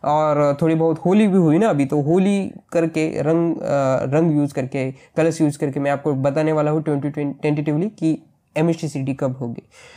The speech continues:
तो उसके पहले आप कुछ बातें आपको पता होनी ज़रूरी है। जेई मेंस जो अप्रैल सेशन होगा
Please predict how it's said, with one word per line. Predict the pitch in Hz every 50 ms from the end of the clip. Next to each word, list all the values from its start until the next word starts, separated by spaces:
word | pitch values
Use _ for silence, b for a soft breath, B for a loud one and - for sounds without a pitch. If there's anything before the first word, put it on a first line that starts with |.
| B B B
तो | 214
उसके | 240 240 208 - 294
पहले | 240 269 262
आप | 254 247 226 220
कुछ | 247 233 - - 220
बातें | 180 156 165 175 185 - 214
आपको | 202 185 -
पता | 190 196 180 - 185
होनी | 180 170 165 175
ज़रूरी | 160 170 165 160 165 175 170
है। | 175 185 170
जेई | 147 147 185 240 262
मेंस | 254 233 226 214 233 220 -
जो | - 165 165 143 147 190 196 196 202
अप्रैल | 190 - 175 170 - 190 220 220
सेशन | 202 - 208 185 - 190 175
होगा | 156 156 147 135 143 143 160 -